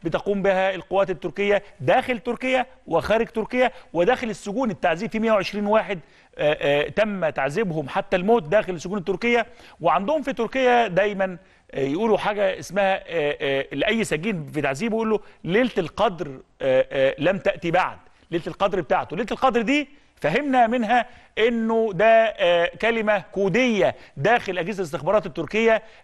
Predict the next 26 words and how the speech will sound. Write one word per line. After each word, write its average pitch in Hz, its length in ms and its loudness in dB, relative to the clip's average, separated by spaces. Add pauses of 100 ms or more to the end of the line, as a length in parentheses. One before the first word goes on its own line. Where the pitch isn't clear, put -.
انه 208 420 0
عندما 170 320 2
يقول: 202 380 0
"هذا 190 320 2
ليله، 202 300 2 (240)
ليل-، 196 420 0
ليله 202 300 2
القدر 170 440 -2 (220)
حلت 196 420 0
لهذا 180 320 0
السجين"، 220 580 -2 (220)
معناها 214 400 0
انه 185 200 -6
يتم 190 240 -8
التخلص 170 560 -8
منه، 185 320 0 (360)
آه، 180 200 4
بشكل 165 380 -2
واضح. 220 380 4 (340)
واتصور 214 1600 2 (360)
انه 214 400 0
الموضوع 185 760 4
بات 208 540 2 (220)
مكشوفا، 214 520 -2 (180)
بات 131 260 -2
مفضوحا، 175 640 2